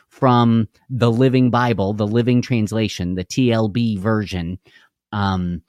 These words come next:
there's a nuance to this translation that is so powerful, and I think it is true to the heart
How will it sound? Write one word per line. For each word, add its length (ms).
there's 280
a 60
nuance 720
to 120
this 220
translation 1000
that 420
is 180
so 320
powerful, 840
and 140
I 80
think 300
it 60
is 200
true 460
to 100
the 80
heart 380